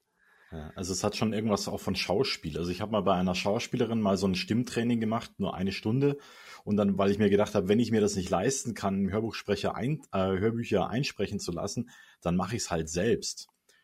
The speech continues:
Und da bin ich an sehr vielen Hürden gescheitert, weil ich mir gedacht habe, das, das kriege ich nicht hin.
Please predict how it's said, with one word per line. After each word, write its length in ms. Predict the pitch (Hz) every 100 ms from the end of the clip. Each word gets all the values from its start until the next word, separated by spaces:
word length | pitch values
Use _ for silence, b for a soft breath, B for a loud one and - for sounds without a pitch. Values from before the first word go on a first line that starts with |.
| b b
Und 120 | 101
da 80 | 95
bin 140 | 90 101
ich 100 | 98
an 100 | 90
sehr 220 | 95 110
vielen 320 | - 104 85
Hürden 220 | 104 95
gescheitert, 560 | 85 - 85 90 82 76
weil 100 | 78
ich 100 | 78
mir 80 | 82
gedacht 320 | 82 85 -
habe, 200 | 90 87
das, 260 | 82 - -
das 300 | 135 - -
kriege 400 | - 117 127 117
ich 220 | 120 123
nicht 180 | 120 -
hin. 260 | 143 107